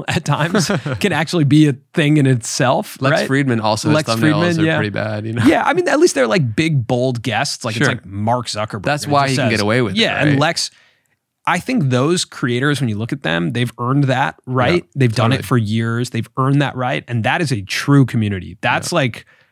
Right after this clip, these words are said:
Speaker 1: where people are clicking no matter what. They just recognize it and they're like, "Yeah." So I think the, the other piece is, like, a level of consistency. Someone should, you should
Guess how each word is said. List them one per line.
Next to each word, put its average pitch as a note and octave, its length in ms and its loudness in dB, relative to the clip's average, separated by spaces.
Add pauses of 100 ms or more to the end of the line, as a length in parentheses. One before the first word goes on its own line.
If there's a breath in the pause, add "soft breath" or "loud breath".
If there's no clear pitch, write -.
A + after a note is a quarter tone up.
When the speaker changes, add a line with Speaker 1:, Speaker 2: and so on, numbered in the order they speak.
(220 soft breath)
Speaker 1:
where C3 160 -4
people C3+ 260 0
are A#2 80 -4
clicking C3+ 400 -2
no G#2+ 80 0
matter F#2+ 240 -6
what. F2 240 -12 (320)
They A#2+ 120 -4
just A#2 180 -6
recognize A#2 640 -2
it A2 120 -6
and G#2 80 -10
they're F2+ 120 -12
like, - 280 -18
"Yeah." - 220 -18 (400 loud breath)
So - 100 -2
I D#3+ 60 2
think A3 300 -4 (100)
the, D3 260 -2
the A#2+ 460 -2 (100)
other F3 180 2
piece E3+ 220 0
is, C3+ 120 0
like, A#2+ 120 -2
a A#2+ 40 -4
level A2+ 240 -4
of G#2 100 -8
consistency. D3+ 640 -4
Someone C#3 260 0
should, A#2 300 -2 (260)
you D#3+ 140 -6
should C#3 220 -2